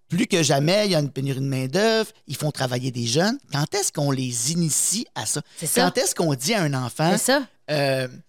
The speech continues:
Speaker 2: Travaille. «
Speaker 1: OK, tu peux travailler. OK, tu peux te rendre à
Speaker 2: Treize ans ?
Speaker 1: friperie. »
Speaker 2: Quatorze
Speaker 1: Treize,
Speaker 2: ans ?
Speaker 1: quatorze, il y a une loi qui a passé qui, tu sais, qui nous dit qu'on peut pas faire travailler les enfants trop tôt, et cetera. C'est quoi la limite pour faire travailler ? Puis nous, on a travaillé jeune en plus, mais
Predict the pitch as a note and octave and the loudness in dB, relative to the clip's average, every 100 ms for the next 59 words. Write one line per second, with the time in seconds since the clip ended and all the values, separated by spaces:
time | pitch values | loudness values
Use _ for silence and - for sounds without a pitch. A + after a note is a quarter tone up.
0 | _ - A#3 A3+ B3+ C4+ B2+ - F3 D#3 | _ -2 2 4 4 2 0 -4 -4 -2
1 | D3 C3+ D3 F3+ _ D3+ - B3 - D#3 | 0 -2 -4 -8 _ -8 -6 -8 -6 -4
2 | E3+ D3+ C3 D#3 F3 F#3+ G#3 G3 A#3 A#3 | 0 0 0 2 2 2 0 0 2 2
3 | A3+ F4+ A4+ A4+ - - _ _ A#3+ E3+ | 4 4 4 2 0 -2 _ _ -2 2
4 | C4 B3 C4 A#4 A#4+ A#3+ F#3+ F#3+ E3+ D3 | 2 4 4 4 2 0 0 2 2 2
5 | E3 F#3 E3 D#3+ D#3+ - A#3+ - - - | 2 0 0 0 0 -2 -4 -6 -18 -20
6 | - - - E3 D#3+ D#3+ C3+ C3 F#3+ F#3+ | -20 -18 -10 -10 -6 -8 -8 -6 -8 -8
7 | _ _ - C#3+ B2+ E3 D#3 D3+ C3+ C#3+ | _ _ -16 -16 -8 -6 -6 -6 -8 -8
8 | C3 B2 B2 - C3 - B3 A#3+ G#3 - | -8 -10 -12 -14 -16 -2 2 4 2 0
9 | B2+ D#3+ D#4 - _ _ _ _ _ - | -2 -2 -2 -6 _ _ _ _ _ -8
10 | C3+ - A#3+ E3+ C3 C3+ B2 G3+ - _ | -4 -2 0 0 0 -4 -2 -2 -4 _
11 | _ _ _ _ - C#3 E3+ E3 C#3+ C#3 | _ _ _ _ -12 -2 -2 0 -4 -4
12 | C#3+ F3+ C#3 - C3+ C3+ C3 C#3+ B3 E4 | 0 0 0 0 -2 0 2 2 2 -2
13 | - G#3 - A#2+ | -2 -4 -4 -10